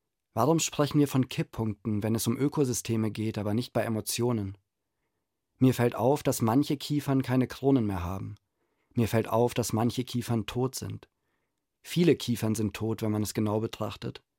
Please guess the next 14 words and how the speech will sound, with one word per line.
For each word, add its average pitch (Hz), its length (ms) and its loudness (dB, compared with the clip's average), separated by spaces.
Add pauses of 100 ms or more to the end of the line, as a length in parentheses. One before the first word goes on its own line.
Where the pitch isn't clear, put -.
(640)
Der 120 120 4
Wald 131 280 2
verschwindet 147 560 2
in 131 100 2
sich 127 160 -2
selbst, 123 500 -4 (200)
während 117 260 0
meine 110 180 2
Mutter 123 280 2
und 113 100 0
ich 127 240 -6
durch 123 240 0
ihn 117 80 0
hindurchgehen. 107 760 -4